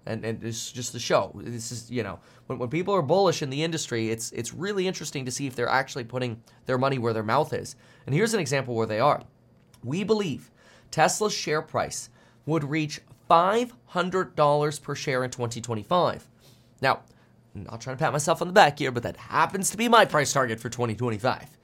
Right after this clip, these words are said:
So maybe they're watching my videos. If you are, I'd love to do an interview with you are. <laughs> And if you're not, that's okay. <laughs> Because I don't wanna read my own opinion. I wanna read other people's <laughs> opinions. <laughs>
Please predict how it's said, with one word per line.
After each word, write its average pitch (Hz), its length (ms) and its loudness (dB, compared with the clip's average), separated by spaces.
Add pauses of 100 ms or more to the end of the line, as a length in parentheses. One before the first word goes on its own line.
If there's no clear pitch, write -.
(320)
So - 120 -20
maybe 139 240 -2
they're 175 120 2
watching 185 340 6
my 185 100 6
videos. - 380 -6 (260)
If - 160 -10
you 127 80 4
are, 196 320 8 (420)
I'd 113 200 0
love 113 180 0
to - 60 -12
do 143 160 0
an 131 80 2
interview 107 340 -6
with 104 160 -14
you 92 80 -2
are. 95 180 -10 (300)
<laughs> 156 260 6
And 147 320 0
if 135 120 -2
you're 131 100 0
not, 151 320 4 (300)
that's 123 240 2
okay. 147 920 0 (100)
<laughs> - 140 -20
Because 139 240 2
I 143 80 8
don't 147 160 8
wanna 175 160 6
read 156 240 2
my 143 140 8
own 147 240 8
opinion. 107 360 0
I 104 60 4
wanna 120 240 6
read 139 160 0
other 131 160 6
people's 107 380 -2
<laughs> 123 60 -2
opinions. 113 500 -6
<laughs> 175 40 -4